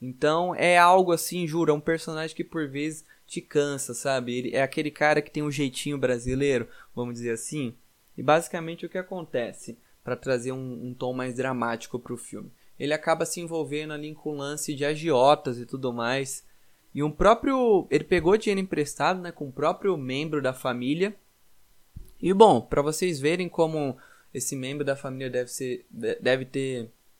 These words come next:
ficado tão furioso, ele precisou contratar pa-, capangas pra basicamente ameaçar o Howard de tempos em tempos pra ele pagar essa dívida, sabe?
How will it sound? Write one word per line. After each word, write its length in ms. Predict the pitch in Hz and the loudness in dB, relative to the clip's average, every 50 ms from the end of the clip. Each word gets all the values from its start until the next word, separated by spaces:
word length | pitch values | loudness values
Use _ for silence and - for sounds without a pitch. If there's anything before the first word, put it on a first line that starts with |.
| _ _ - _ _ _ _ | _ _ -20 _ _ _ _
ficado 260 | _ - 143 139 139 | _ 0 0 2 2
tão 160 | - 165 185 | -2 -4 -4
furioso, 600 | 185 - 196 190 165 139 143 170 202 196 156 131 | -2 -2 0 0 2 2 2 2 2 2 0 -2
ele 140 | 127 123 135 | -4 -6 -6
precisou 400 | 131 - 160 165 165 160 175 175 | -8 -6 -6 -6 -4 -4 -6 -8
contratar 440 | - 196 190 185 - - 196 190 - | -6 -8 -10 -4 0 0 0 2 2
pa-, 120 | - 208 | 0 0
capangas 920 | - - _ - - 208 220 - - 185 185 202 226 226 233 233 233 - - _ _ _ _ | 0 -2 _ 6 8 8 8 8 6 6 6 6 6 6 4 4 2 -2 -10 _ _ _ _
pra 160 | - 147 151 | -2 -2 0
basicamente 720 | 147 156 165 190 190 - - 175 156 156 170 170 165 - 165 | 2 2 2 2 0 -4 -4 -4 -4 -4 -6 -6 -2 -2 -2
ameaçar 460 | 156 156 156 151 151 - - 151 151 | 0 0 -2 -2 -4 -2 0 2 2
o 60 | 139 | 2
Howard 480 | 123 131 131 135 143 143 147 135 131 131 | 2 4 4 6 6 6 4 0 -4 -10
de 100 | 135 123 | -16 -8
tempos 400 | - 131 135 147 151 - 143 135 | -6 -6 -4 -4 -6 -8 -10 -10
em 120 | 135 135 | -10 -6
tempos 480 | 131 - 127 135 151 151 - 175 - - - - - _ | -4 -4 -4 -4 -4 -8 -10 -14 -14 -16 -18 -20 -20 _
pra 100 | - 190 | -4 -4
ele 100 | 196 214 | -4 -4
pagar 280 | 202 - 240 226 214 220 | -2 -2 0 2 2 2
essa 220 | 240 233 - - | 2 0 -2 -2
dívida, 460 | 226 190 165 190 208 180 147 117 120 117 | -2 0 0 -2 -2 -2 -2 -2 -2 0
sabe? 360 | - 131 143 160 170 147 | 0 2 2 2 2 0